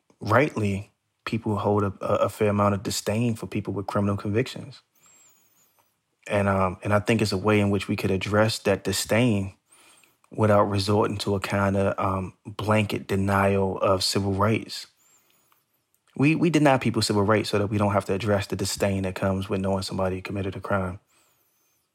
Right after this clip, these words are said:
You know, you give somebody a scarlet letter because you don't actually wanna talk about, um, the validity of the,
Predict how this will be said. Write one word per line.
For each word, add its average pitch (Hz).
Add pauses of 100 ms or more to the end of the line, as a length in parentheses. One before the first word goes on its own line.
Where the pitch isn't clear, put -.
(280)
You -
know, 107
you 110
give 110
somebody 101
a 98
scarlet 101
letter 104
because 98
you 101
don't 98
actually 104
wanna 98
talk 98
about, 98 (460)
um, 95 (220)
the 104
validity 104 (300)
of 104
the, 101